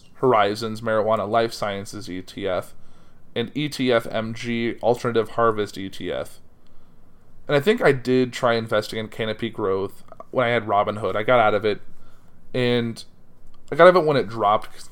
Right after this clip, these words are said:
and yeah, it's just, it's not something I'm comfortable doing right now in my life. So,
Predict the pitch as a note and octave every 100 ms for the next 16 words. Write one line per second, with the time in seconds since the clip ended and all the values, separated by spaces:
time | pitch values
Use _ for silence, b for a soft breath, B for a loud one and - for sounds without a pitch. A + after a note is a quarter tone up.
0 | - - A2+ A2 G2+ A#2 G2 - C#3 C#3+
1 | C3 - B2 C3+ A2+ A2+ G2+ G2 - -
2 | - A2 - - F#2+ F#2 F#2 F#2 F2 G2
3 | F#2+ F2+ F#2 E2+ - - B2